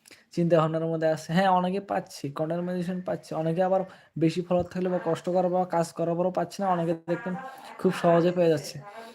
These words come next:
এটা একটা পুরো আমার মতে একটা স্ক্যাম চলতেছে। পুরো দুই হাজার চব্বিশ সালের ডিসেম্বর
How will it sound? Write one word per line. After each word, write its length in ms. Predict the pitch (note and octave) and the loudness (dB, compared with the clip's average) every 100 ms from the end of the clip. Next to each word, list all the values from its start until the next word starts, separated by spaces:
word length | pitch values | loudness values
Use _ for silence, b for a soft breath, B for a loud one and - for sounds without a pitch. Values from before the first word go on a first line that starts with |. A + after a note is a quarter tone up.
| - | -14
এটা 120 | A3+ A#3 | -2 0
একটা 60 | |
পুরো 240 | B3 A3 A3 | 0 6 8
আমার 280 | G#3 G#3+ G#3+ | 8 6 4
মতে 240 | G#3+ G#3+ | 2 2
একটা 220 | G#3+ G#3 | 2 4
স্ক্যাম 320 | F3+ - G#3 | 4 2 2
চলতেছে। 560 | G3+ F3 D3 - - E3 - _ b b b b - | 2 0 0 -6 -12 -14 -16 _ b b b b 0
পুরো 240 | E3 F#3+ | 2 4
দুই 140 | F3 E3 | 6 6
হাজার 140 | F#3 | 6
চব্বিশ 440 | F#3 F3+ E3+ F3 | 4 0 0 -2
সালের 220 | - F#3 F3+ | 2 2 4
ডিসেম্বর 460 | D3+ E3 E3 F3+ | 2 2 -2 -4